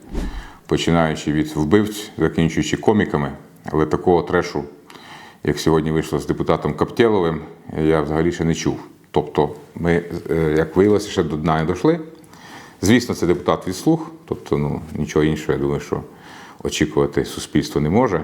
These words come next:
Е, це розплата за сімдесят три відсотки. Але тим не менше, е, депутат за прізвищем Каптєлов,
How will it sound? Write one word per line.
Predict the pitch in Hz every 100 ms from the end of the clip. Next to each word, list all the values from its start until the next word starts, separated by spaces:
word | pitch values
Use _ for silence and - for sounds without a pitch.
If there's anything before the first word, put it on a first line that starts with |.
| 73 - - - - -
Е, | - 71 -
це | - 71 71 -
розплата | - 80 - 80 73 71
за | 76
сімдесят | 80 78
три | 78 76
відсотки. | 73 165 - 80 - - - - - - - -
Але | 90 90
тим | 117 104
не | 95
менше, | 78 73 - 65 - -
е, | 78 73 73 71 73
депутат | 95 107 156
за | 120
прізвищем | - 127 120 104
Каптєлов, | - - 82 73